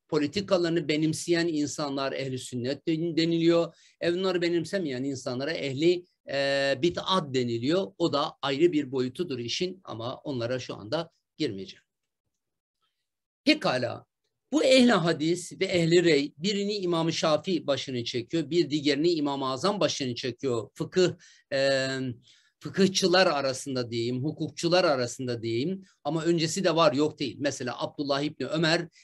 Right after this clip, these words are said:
ehli hadisin, e, dayanaklarından bir tanesidir. Ama babası Hazreti Ömer ehli reyin dayanaklarından bir tanesidir.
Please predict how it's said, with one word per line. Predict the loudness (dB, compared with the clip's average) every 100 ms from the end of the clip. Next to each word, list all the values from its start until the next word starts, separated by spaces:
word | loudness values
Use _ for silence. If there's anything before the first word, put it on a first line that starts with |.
| _
ehli | -2 0
hadisin, | 0 0 -2 -4 0 0 -2 -6 _ -6
e, | 0 2 2 0 -4 _ _ _ 2
dayanaklarından | 4 4 0 -2 -2 0 2 2 0
bir | -4 -6
tanesidir. | -6 -6 -8 -6 -6 -4
Ama | -6 -2
babası | 2 2 2 2
Hazreti | 0 -2 -6 -6
Ömer | -4 -2
ehli | -2 -4 -4 0
reyin | 2 2 2
dayanaklarından | 0 -2 -6 -6 -4 -6 -6
bir |
tanesidir. | -6 -4 -6 -4 -2 -2